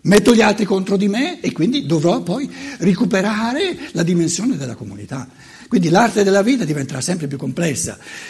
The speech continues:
perché finché c'era soltanto l'asilo,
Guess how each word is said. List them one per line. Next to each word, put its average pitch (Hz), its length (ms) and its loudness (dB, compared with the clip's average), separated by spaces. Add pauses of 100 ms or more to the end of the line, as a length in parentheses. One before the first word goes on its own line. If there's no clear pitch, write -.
(340)
perché 190 260 2
finché 269 340 6
c'era 240 640 4 (240)
soltanto 226 680 4
l'asilo, 190 1000 2